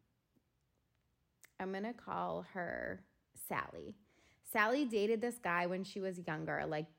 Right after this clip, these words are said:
thirteen, fourteen, great guy from her neighborhood, like, friends with her brother, super nice guy. She had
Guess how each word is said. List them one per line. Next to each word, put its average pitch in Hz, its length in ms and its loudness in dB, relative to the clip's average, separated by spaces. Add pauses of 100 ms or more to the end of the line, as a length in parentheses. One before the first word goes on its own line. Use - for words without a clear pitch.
(140)
thirteen, 202 500 0 (100)
fourteen, 180 580 -4
great 220 360 0
guy 208 420 2
from 202 180 0
her 208 140 -2
neighborhood, 220 1200 2
like, 185 160 0 (480)
friends 196 260 0
with 190 140 0
her 180 180 -2
brother, 226 800 4 (240)
super 240 920 0 (140)
nice 196 520 -2
guy. 165 480 0 (280)
She 220 480 2
had 196 560 0